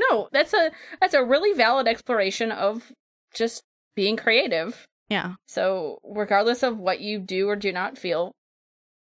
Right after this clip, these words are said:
Speaker 1: sexually about it, I guess.
Speaker 2: <laughs> Or, like, identity-wise.
Speaker 1: Or identity-wise, exactly.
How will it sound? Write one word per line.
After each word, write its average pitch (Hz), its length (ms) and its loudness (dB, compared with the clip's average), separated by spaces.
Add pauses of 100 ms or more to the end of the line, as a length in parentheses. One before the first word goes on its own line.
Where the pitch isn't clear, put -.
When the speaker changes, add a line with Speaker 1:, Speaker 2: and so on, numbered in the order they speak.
(120)
Speaker 1:
sexually 165 580 -2
about 147 300 0
it, 147 120 -2
I 160 100 -2
guess. - 720 -2
Speaker 2:
<laughs> - 40 -10 (460)
Or, 208 440 2
like, 180 360 -2 (260)
identity-wise. 180 880 -2 (220)
Speaker 1:
Or 240 80 2
identity-wise, 185 680 -2
exactly. 226 680 -4